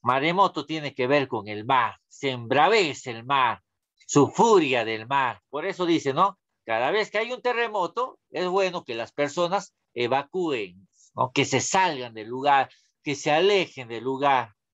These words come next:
¿no? Porque puede haber un terre-, un maremoto. Mayormente, siempre hemos, hemos escuchado, ¿no? Las personas que viven cerca al mar, que se alejen, ¿no?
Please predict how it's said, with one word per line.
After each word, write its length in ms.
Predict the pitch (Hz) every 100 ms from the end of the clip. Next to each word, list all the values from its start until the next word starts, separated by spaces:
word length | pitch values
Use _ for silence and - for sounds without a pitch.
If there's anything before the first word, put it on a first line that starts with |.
| _ _ _ _ _ _
¿no? 320 | 131 190 196 _ _ _ _ _
Porque 300 | 127 113 127
puede 300 | - 180 170
haber 220 | 143 165
un 140 | 160 123
terre-, 300 | 117 113 127
un 220 | 143 127
maremoto. 680 | 120 120 123 147 160 123 -
Mayormente, 760 | 123 185 240 233 190 151 233 330 _ _ _ _
siempre 300 | 175 165 190
hemos, 200 | 156 156
hemos 340 | 135 139 123
escuchado, 440 | 113 160 160 127 156
¿no? 80 |
Las 180 | 170 135
personas 460 | 151 143 185 165 -
que 160 | 120
viven 300 | 139 185 143
cerca 420 | 107 175 156 120 113
al 100 | 117
mar, 260 | 127 117 _ _ _ _ _ - _ _ _ - _
que 120 | 123 113
se 120 | 131
alejen, 540 | 135 165 143 - 110
¿no? 260 | 143 180